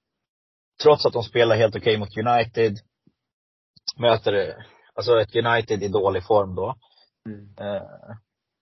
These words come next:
Speaker 1: men jag tycker att Burnley är lite för naiva. Eh, och jag tror det kommer straffa sig här. Eh, Newcastle gjorde åtta noll på Sheffield United. Eh, Isak kommer in,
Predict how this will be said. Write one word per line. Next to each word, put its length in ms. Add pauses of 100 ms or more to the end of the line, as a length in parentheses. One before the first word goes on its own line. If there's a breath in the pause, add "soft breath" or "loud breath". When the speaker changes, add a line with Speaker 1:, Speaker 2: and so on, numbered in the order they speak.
(140)
Speaker 1:
men 80
jag 140
tycker 400
att 200
Burnley 380
är 340 (580)
lite 260
för 160
naiva. 520 (260)
Eh, 380
och 220
jag 140
tror 200
det 120 (140)
kommer 200
straffa 340
sig 180
här. 260 (580)
Eh, 100
Newcastle 480
gjorde 160
åtta 300
noll 240
på 100
Sheffield 460
United. 420 (800)
Eh, 500 (1160)
Isak 500
kommer 280
in, 320